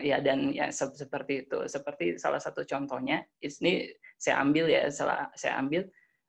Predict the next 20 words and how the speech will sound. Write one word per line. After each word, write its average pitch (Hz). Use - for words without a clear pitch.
eh, 143
sebelum 147
dari 151
masa, 139
eh, 139
sejak -
ma-, 139
masa, 143
eh, 143
Indonesia 143
merdeka, 131
yaitu -
lukisannya 156
Raden 147
Saleh 147
ketika, 139
eh, 120
apa, 151
penangkapan 156
dari, 156